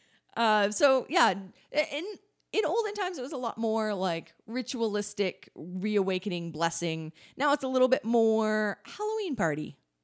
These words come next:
So it's still celebrated today. And it's basically kind of like a night of pranks. Um, a little bit of, like, the trick night of Trick or Treat. So, um, you know, unfortunately, people, like,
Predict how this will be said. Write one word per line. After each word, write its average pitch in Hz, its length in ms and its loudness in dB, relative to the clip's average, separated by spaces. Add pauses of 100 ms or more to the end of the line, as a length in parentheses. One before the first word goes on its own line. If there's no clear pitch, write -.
(340)
So 254 200 4
it's 269 160 2
still 480 160 -4
celebrated 190 520 0
today. 185 480 -2 (440)
And 233 680 0 (640)
it's 220 240 -2
basically 403 500 -4
kind 254 280 -4
of 466 100 -8
like 381 140 -6
a 220 180 0
night 202 360 -2
of 208 180 -6
pranks. - 560 -8 (540)
Um, 190 260 -2
a 202 40 -4
little 233 180 -2
bit 220 120 0
of, 233 140 -6
like, 220 160 -4
the 208 100 -6 (140)
trick - 260 -10
night 302 240 -6
of 339 80 -10
Trick 349 200 -10
or 370 80 -8
Treat. 381 360 -4
So, 196 600 -2 (380)
um, 104 180 -2
you 196 180 2
know, 180 100 -10 (540)
unfortunately, 214 880 0
people, 190 460 0
like, 165 300 0